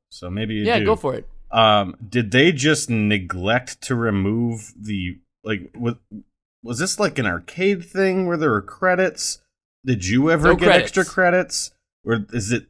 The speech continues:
Speaker 1: just, like, a, a vestige of a, of a re-, of a,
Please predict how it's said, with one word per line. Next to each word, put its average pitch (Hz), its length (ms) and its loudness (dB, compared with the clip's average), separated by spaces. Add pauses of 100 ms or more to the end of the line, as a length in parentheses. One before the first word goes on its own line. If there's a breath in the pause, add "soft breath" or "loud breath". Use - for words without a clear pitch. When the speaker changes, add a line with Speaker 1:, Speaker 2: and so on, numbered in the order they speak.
Speaker 1:
just, 110 260 -4
like, 107 300 2
a, 92 320 -2
a 92 140 -4
vestige 110 580 -2
of 92 140 -6
a, 87 160 -6 (100)
of 95 120 -10
a 92 100 -6
re-, 101 260 -4 (160)
of 95 140 -10
a, 92 180 -6